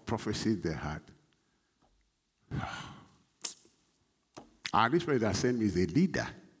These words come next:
of many people. I sat there, I, I, I said, "Oh my God. If the blind, if you blind lead the blind, they will all what? Point to it." That thing has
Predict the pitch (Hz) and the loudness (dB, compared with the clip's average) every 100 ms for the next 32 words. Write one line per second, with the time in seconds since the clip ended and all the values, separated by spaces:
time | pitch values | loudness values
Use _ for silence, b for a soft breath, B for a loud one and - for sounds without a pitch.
0 | _ _ _ _ _ _ _ - 90 - | _ _ _ _ _ _ _ -6 -6 -6
1 | 71 _ 104 147 170 170 - - - - | -10 _ 0 4 4 2 -2 -4 -6 -14
2 | - _ _ _ _ _ _ _ _ _ | -16 _ _ _ _ _ _ _ _ _
3 | _ _ _ _ _ _ _ - 120 - | _ _ _ _ _ _ _ -2 0 0
4 | - 139 131 110 98 - - 160 - 180 | 2 2 4 4 2 -2 0 0 0 0
5 | - - 165 - - 135 - 180 151 - | 0 0 0 0 -4 -6 -6 -4 -2 -4
6 | 127 - - 139 - - - _ _ _ | -8 -8 -6 -4 -6 -10 -20 _ _ _
7 | _ _ _ _ _ _ - 123 117 90 | _ _ _ _ _ _ 0 2 2 2
8 | 101 151 190 - - - - 120 113 120 | 2 4 2 -2 -12 -20 -6 -2 0 0
9 | 92 - - - - - 165 185 - - | -2 -6 -14 -18 -6 2 2 2 -2 0
10 | 127 131 73 80 107 123 110 110 113 156 | 2 2 0 0 -2 2 2 4 4 4
11 | 95 123 - - - _ _ _ _ _ | 2 -2 -6 -20 -20 _ _ _ _ _
12 | - - - - - - - _ _ _ | -10 -8 -8 -10 -16 -20 -20 _ _ _
13 | _ _ - 180 - 160 151 - | _ _ 0 2 2 0 2 0